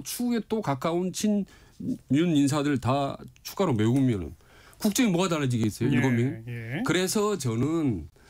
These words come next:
Speaker 1: 한동훈에 공개적으로 많은 힘을, 권한을 위임시켜주는 것이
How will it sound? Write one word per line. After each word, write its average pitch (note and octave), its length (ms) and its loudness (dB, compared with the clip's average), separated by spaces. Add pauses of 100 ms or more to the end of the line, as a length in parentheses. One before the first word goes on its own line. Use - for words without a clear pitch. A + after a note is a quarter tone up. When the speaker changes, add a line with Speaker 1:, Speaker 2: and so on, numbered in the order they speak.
(600)
Speaker 1:
한동훈에 E3 520 0
공개적으로 C3+ 540 2
많은 A2+ 260 2
힘을, B2+ 380 0 (120)
권한을 A#2 420 2
위임시켜주는 C3+ 880 2
것이 F3+ 500 0